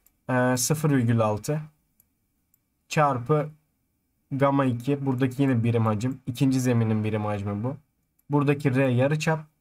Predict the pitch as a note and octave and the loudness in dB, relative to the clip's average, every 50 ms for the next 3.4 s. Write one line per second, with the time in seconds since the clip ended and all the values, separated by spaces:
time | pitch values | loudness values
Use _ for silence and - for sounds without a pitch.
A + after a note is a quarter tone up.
0 | _ _ _ _ _ _ _ _ _ _ _ _ _ _ _ - C#3 D3 D3 D3 | _ _ _ _ _ _ _ _ _ _ _ _ _ _ _ -2 0 2 2 2
1 | C#3 - - C3+ B2 A#2 B2 D3+ E3 D#3+ - - _ _ _ - A#2 A2+ A2+ A#2 | 0 0 0 0 2 2 2 2 0 0 -4 -8 _ _ _ -8 -6 -6 -6 -8
2 | - - C3+ C3+ C#3 C3+ C3 D3 D3 C3+ B2 A#2 A#2+ D3 C3 B2 A2 A2+ B2 A2+ | -4 -2 0 2 2 4 2 2 2 2 2 2 2 0 0 0 0 0 -2 -2
3 | A2 A2+ A#2 A#2+ C3+ D#3 D#3 - | 0 0 2 2 2 0 -2 -6